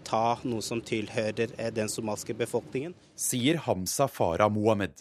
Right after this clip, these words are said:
Speaker 2: norsk-somalier og S V-politiker. For Kenya deler nå ut oljelisenser i et område mange somaliere mener er deres. Ifølge flere afrikanske aviser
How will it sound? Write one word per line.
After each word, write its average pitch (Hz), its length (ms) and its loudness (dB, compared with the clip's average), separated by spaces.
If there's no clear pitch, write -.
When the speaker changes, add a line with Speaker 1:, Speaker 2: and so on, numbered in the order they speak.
Speaker 2:
norsk-somalier 143 1040 4
og 180 200 6
S - 180 2
V-politiker. 95 680 -4
For 90 220 2
Kenya 139 480 10
deler 180 280 6
nå 131 280 8
ut 165 220 0
oljelisenser 110 1000 4
i 170 100 4
et 196 180 6
område 90 640 6
mange 131 320 6
somaliere 98 680 6
mener 90 380 4
er 107 80 8
deres. 113 540 6
Ifølge 82 480 0
flere 98 420 4
afrikanske 143 640 4
aviser 123 460 0